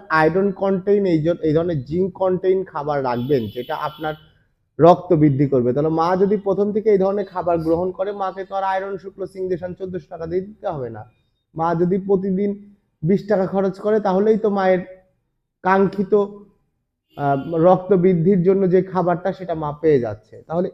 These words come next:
এই যে খাবারের সস্তা বা সহজ খাবার যেটা, সেইটার গুণাগুণ যদি আমরা মাকে বুঝিয়ে বলি, কচু শাক একটু কম দামে পাওয়া যায়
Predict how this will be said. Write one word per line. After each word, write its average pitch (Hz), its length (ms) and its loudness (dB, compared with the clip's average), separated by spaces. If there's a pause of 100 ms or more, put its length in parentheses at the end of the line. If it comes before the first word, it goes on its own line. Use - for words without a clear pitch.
এই 226 200 2
যে 262 100 0
খাবারের 208 540 2
সস্তা 196 460 -4
বা 202 120 0
সহজ 185 340 0 (120)
খাবার 170 380 0
যেটা, 151 340 2 (360)
সেইটার 180 360 6
গুণাগুণ 190 500 4
যদি 190 160 2
আমরা 185 120 2
মাকে 165 320 0
বুঝিয়ে 160 340 2
বলি, 151 300 0
কচু 196 260 -4
শাক 170 200 -10 (120)
একটু 226 140 -18
কম 208 260 -4
দামে 190 160 0
পাওয়া 165 280 2
যায় 151 200 -2